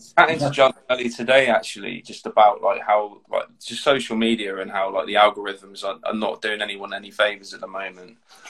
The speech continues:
Speaker 2: Oh, trust me. Yeah.
Speaker 1: Most, you know what I mean? And it's just like,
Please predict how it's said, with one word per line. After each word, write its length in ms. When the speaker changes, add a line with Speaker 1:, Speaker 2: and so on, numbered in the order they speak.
Speaker 2:
Oh, 260
trust 300
me. 160
Yeah. 320
Speaker 1:
Most, 300
you 80
know 60
what 100
I 40
mean? 260
And 80
it's 140
just 220
like, 240